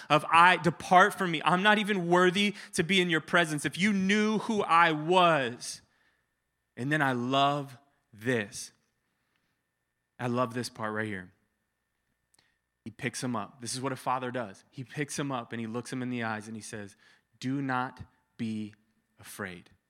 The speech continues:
The first thing Jesus wants to encounter with Simon Peter is the fear that Simon feels, the distance Simon feels.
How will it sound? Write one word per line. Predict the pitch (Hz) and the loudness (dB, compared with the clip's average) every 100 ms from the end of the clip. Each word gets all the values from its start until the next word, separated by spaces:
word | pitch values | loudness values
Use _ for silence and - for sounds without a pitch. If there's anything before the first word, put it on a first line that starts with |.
| _ _ _ _ _ _ | _ _ _ _ _ _
The | 120 | -20
first | - 151 156 - | -4 -2 -2 -4
thing | 160 135 117 | -6 -4 -4
Jesus | 123 120 117 | -6 -6 -8
wants | 123 117 - | -10 -12 -12
to | 117 | -12
encounter | 101 - 120 117 104 - _ _ _ _ | -12 -6 -8 -8 -14 -14 _ _ _ _
with | 110 107 | -10 -6
Simon | 127 117 110 | -4 -4 -6
Peter | - 117 104 | -10 -10 -8
is | 98 95 | -10 -14
the | 101 | -18
fear | - - 123 104 92 | -14 -8 -6 -6 -8
that | 101 | -14
Simon | - 107 101 98 | -12 -12 -12 -14
feels, | - 107 98 - - _ _ _ _ - | -14 -14 -14 -20 -20 _ _ _ _ -8
the | 120 | -6
distance | - 139 - 123 101 - - _ _ - | -2 -2 -2 -8 -12 -14 -16 _ _ -16
Simon | - 117 113 113 104 _ | -8 -6 -6 -10 -14 _
feels. | - - 123 110 98 - | -20 -10 -8 -6 -10 -16